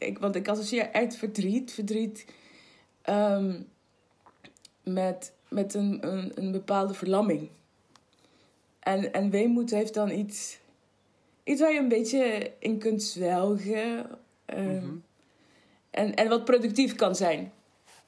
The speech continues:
Speaker 2: Ik hoor in hoe je, hoe je het zegt, dat je dat wel doet. Dat je dat
Speaker 1: <laughs>
Speaker 2: regelmatig doet.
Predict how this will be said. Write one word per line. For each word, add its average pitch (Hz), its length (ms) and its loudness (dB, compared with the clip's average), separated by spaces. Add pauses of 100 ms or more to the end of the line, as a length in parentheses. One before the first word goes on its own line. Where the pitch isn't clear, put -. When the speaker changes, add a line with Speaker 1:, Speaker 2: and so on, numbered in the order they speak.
(180)
Speaker 2:
Ik 131 160 -2
hoor 143 240 2
in 123 200 0
hoe 117 180 2
je, 120 60 2
hoe 101 200 0
je 101 60 0
het 95 100 -6
zegt, 143 340 -6 (420)
dat 104 280 -6
je 117 60 -4
dat 104 200 -2
wel 92 200 0
doet. 90 260 -12 (640)
Dat 269 120 2
je 311 220 4
dat 302 180 2
Speaker 1:
<laughs> 311 40 6
Speaker 2:
regelmatig - 500 0
doet. 113 240 -8